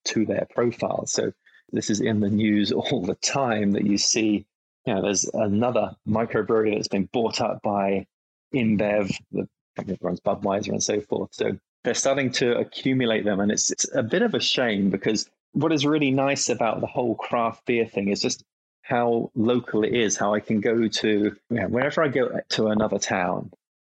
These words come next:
I will always try to check out the brewery there, and they'll always have something interesting and, you know, maybe a style I've never even tried before. And it's not like when you go to another town, you know, the restaurants are all the same. It's the same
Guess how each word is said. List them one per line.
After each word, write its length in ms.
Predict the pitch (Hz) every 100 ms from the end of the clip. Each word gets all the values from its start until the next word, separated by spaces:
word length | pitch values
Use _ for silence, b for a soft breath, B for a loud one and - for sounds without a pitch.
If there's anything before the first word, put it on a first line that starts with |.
| _
I 100 | -
will 160 | 104 110
always 340 | 123 120 107
try 220 | - 117 101
to 100 | 90
check 300 | - 117 -
out 320 | 101 - - -
the 80 |
brewery 300 | 123 240 143
there, 180 | 101 95
and 100 | 92
they'll 100 | 123
always 260 | 139 156 147
have 100 | 131
something 300 | 123 120 98
interesting 680 | 110 117 107 - 113 104
and, 220 | 101 95 -
you 80 | 117
know, 40 | 101
maybe 240 | 107 98
a 40 |
style 280 | - 110 110
I've 100 | 104
never 180 | 110 104
even 220 | 104 98
tried 340 | 95 113 110 110
before. 460 | 104 - - - - _ _ _ _
And 300 | 123 107 107 -
it's 580 | - - - - - - - _ 135
not 260 | 151 151
like 280 | 127 120 -
when 140 | 123
you 100 | 110
go 140 | 107 113
to 180 | - 104
another 220 | 98 92
town, 440 | - 107 107 110
you 60 | 95
know, 140 | 98 - _ 127
the 120 | 117
restaurants 600 | 98 139 - - 107 92
are 100 | 101
all 120 | 101
the 100 | 95
same. 380 | 92 - 92 98
It's 180 | - -
the 80 | -
same 400 | - 110 104